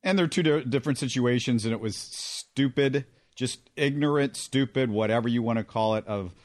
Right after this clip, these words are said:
a lot of national people to say, "Well, look, it's J J, so they gave him everything, and they don't wanna give Deshaun everything." Look, J J, he's got one year left, seventeen million.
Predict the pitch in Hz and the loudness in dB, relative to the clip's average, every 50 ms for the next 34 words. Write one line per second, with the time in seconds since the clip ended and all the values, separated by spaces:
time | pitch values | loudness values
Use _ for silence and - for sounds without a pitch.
0 | _ _ _ _ _ - 95 101 117 117 110 104 95 95 104 107 117 120 - - | _ _ _ _ _ -8 -2 0 0 2 2 0 0 0 2 2 2 0 0 -2
1 | 131 113 - 127 117 110 - 107 107 98 104 101 - - 113 107 104 101 98 95 | -4 -4 0 -2 -2 -2 -2 -4 -4 -2 -4 -4 -2 -2 -2 0 0 0 0 -2
2 | 92 - _ _ _ _ _ _ _ _ _ - 95 113 127 135 139 139 135 135 | -4 -6 _ _ _ _ _ _ _ _ _ -8 -2 0 0 2 2 2 2 2
3 | 123 - _ _ _ _ - 104 131 147 139 120 104 90 - - 101 92 _ - | 0 -2 _ _ _ _ -2 0 2 2 4 2 0 -2 -4 -8 -14 -14 _ -8
4 | 92 110 113 - - - - 117 139 151 165 139 110 107 101 101 110 110 - 113 | -6 -4 -4 -6 -8 -4 0 2 2 2 2 2 0 0 0 0 0 -2 -2 -2
5 | 107 107 110 107 90 120 123 123 107 131 127 117 113 117 127 123 123 120 110 - | -2 0 0 0 0 0 0 0 0 0 0 2 2 2 2 2 0 -2 -2 -2
6 | 107 101 101 104 104 101 98 107 107 113 120 113 113 110 110 98 101 110 104 90 | -2 -2 -2 0 -2 0 0 0 0 0 0 0 0 -2 -2 -2 0 -2 -2 -2
7 | 92 92 - - _ _ _ _ _ - 101 101 98 - 135 127 131 127 117 107 | -6 -14 -18 -20 _ _ _ _ _ -10 -8 -8 -4 0 2 2 2 2 2 0
8 | 104 95 104 101 - - 151 156 151 113 - - - - 147 175 160 165 175 156 | 0 0 -2 -6 -6 -4 0 0 0 0 -2 -8 -4 -2 -2 0 2 2 2 4
9 | 143 139 127 - _ _ _ _ _ _ _ - 135 123 165 151 135 120 113 120 | 4 2 0 -2 _ _ _ _ _ _ _ -8 -6 0 2 0 0 2 0 0
10 | 135 143 143 135 135 127 123 113 117 113 113 113 - - - - 131 127 123 123 | 0 2 2 2 2 2 2 2 2 2 2 0 -2 -6 -4 -2 0 0 0 -2
11 | 120 - 123 120 117 110 110 110 113 113 113 110 107 104 | -2 0 0 2 2 2 2 2 2 2 2 0 0 -2